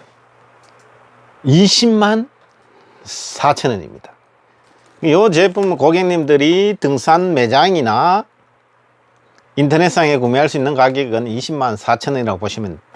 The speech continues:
된다 하는 겁니다. 제 스티커에서는 조금 면을 주고 있습니다. 구매 문의는 스티커를 주면 문의 주시면 되고, 메모리 보온 깔창은 이렇게 들어있습니다.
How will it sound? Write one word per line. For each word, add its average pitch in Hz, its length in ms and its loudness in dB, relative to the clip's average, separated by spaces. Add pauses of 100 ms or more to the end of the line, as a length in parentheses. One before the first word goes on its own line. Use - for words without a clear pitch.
된다 113 500 0
하는 107 160 -12
겁니다. - 240 -20 (540)
제 233 160 4
스티커에서는 214 560 0
조금 180 160 0
면을 214 280 4
주고 226 240 2
있습니다. 104 340 -6 (1300)
구매 117 240 0
문의는 185 260 4
스티커를 151 360 0
주면 156 380 0 (720)
문의 170 260 2
주시면 170 240 2
되고, 120 420 2 (680)
메모리 220 420 4
보온 208 260 2
깔창은 202 360 2
이렇게 196 200 2
들어있습니다. 104 440 -6